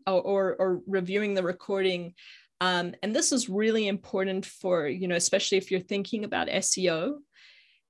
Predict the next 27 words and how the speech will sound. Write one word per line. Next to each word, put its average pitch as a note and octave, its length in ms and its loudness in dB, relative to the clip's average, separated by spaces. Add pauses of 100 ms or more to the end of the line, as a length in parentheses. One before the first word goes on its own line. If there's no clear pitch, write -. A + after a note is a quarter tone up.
(200)
you A3+ 140 0
wanna D4+ 320 -2
listen B3 560 4
to B3 120 -2
the G#3 100 -2
conversation F#3+ 1200 -2 (160)
through A3+ 220 0
the G3+ 120 2
lens G3 640 0
of F#3 240 -6
the F#3+ 340 -4
intended F#3 640 -2
audience. - 800 -4 (540)
So, F#3+ 920 6
um, F#3 400 2 (360)
who E4 400 2
ultimately A3+ 600 0
is G3 220 -2
gonna F#3 240 -2
read E3 280 -4
this? - 560 -2 (200)
Why G#3+ 340 2
are A#3 100 2
they F#3+ 160 0
gonna F3 240 -2
read E3 240 0
it? F#3 300 0